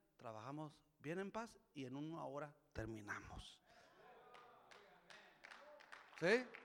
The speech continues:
Dios es nuestro, Él es el que nos cuida, hermano. Él es el que nos protege y Él es el que nos provee. ¿Cuántos dicen amén? Pongámonos de pie.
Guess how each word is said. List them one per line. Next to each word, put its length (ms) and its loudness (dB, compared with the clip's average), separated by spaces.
Dios 280 12
es 240 8
nuestro, 300 4
Él 200 2
es 100 4
el 140 8
que 120 4
nos 220 2
cuida, 380 -2
hermano. 500 -12
Él 220 12
es 200 12
el 120 8
que 120 4
nos 380 2
protege 720 2
y 160 4
Él 120 8
es 100 6
el 140 4
que 100 2
nos 360 -4
provee. 600 -2
¿Cuántos 320 6
dicen 180 8
amén? 320 0
Pongámonos 420 8
de 80 4
pie. 280 2